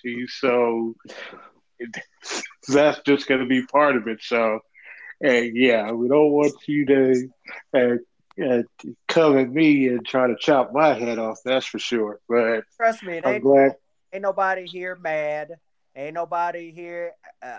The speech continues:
Speaker 2: or anything like that. I love, I love my mother. I love my sisters. I love my nieces. I love, I love my, my lovely ladies, my black ladies,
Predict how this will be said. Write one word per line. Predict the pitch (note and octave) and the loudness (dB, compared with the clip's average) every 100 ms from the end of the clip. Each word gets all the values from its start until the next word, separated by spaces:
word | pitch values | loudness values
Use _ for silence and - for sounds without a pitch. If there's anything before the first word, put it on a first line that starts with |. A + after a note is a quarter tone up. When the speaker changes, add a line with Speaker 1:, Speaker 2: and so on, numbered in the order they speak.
| - | -14
Speaker 2:
or | A#2 B2+ B2+ - | -10 -8 -10 -10
anything | D3 E3 E3 F3 E3+ | -8 -8 -8 -8 -8
like | E3 D#3 D#3 | -2 -2 -2
that. | E3 D#3 - _ - | -2 -2 -4 _ -8
I | C#3+ E3 | -2 -2
love, | E3 E3 E3+ E3+ E3 C#3+ _ _ | -2 -4 -4 -4 -6 -14 _ _
I | A#2+ | -20
love | B2+ C#3 D#3+ D#3+ | -12 -6 -4 -4
my | D#3+ D#3+ | -4 -6
mother. | D#3 F3+ F#3+ G3+ G#3+ G#3+ _ _ _ | -4 -4 -4 -8 -14 -20 _ _ _
I | A2 | -18
love | B2 C3+ D3 C#3+ | -12 -6 -6 -6
my | C3+ | -10
sisters. | B2+ - F3+ F3+ F#3 F3 | -14 -12 -14 -12 -14 -6
I | D3+ | -4
love | B2+ C3+ C3+ | -2 -2 -4
my | B2+ A#2 | -4 -8
nieces. | A#2+ E3+ G3 - F#3 F3+ - _ _ _ - | -6 -6 -6 -6 -6 -6 -12 _ _ _ -6
I | B2+ D3+ | -2 -2
love, | D3+ D3+ D3 D3 C#3+ C3+ _ _ | 0 0 0 -2 -6 -12 _ _
I | A2+ B2 | -14 -10
love | C#3 C#3+ C#3+ C#3+ | -8 -6 -4 -6
my, | B2+ C3 C3+ C3+ C3+ | -8 -8 -6 -6 -10
my | A#2 B2+ C3 | -10 -8 -8
lovely | C3 C#3 B2 C3+ | -6 -8 -8 -10
ladies, | C3 C3+ C3 G#2 _ _ | -6 -6 -8 -16 _ _
my | A#2 | -12
black | A2+ B2+ C3 C3 | -10 -6 -4 -6
ladies, | C#3 B2+ A2+ _ _ | -8 -10 -12 _ _